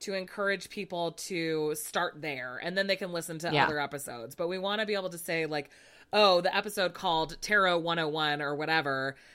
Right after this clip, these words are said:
Speaker 1: is the episode where we talk about literally just what tarot is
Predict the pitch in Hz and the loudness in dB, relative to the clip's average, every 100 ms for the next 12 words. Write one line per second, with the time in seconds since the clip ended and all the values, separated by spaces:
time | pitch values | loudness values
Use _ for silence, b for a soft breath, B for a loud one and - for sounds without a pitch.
0 | - 180 160 190 170 170 175 170 170 170 | -4 -2 0 0 0 -2 -4 -2 -4 -4
1 | - 180 175 170 185 202 226 220 196 180 | -4 -4 0 -2 0 -2 0 0 0 -2
2 | 190 170 160 147 185 202 - - 196 190 | -4 -10 -10 -2 0 0 -4 -6 -2 0
3 | 175 - 175 170 143 139 143 151 | 0 -2 -2 -2 0 -2 -2 -6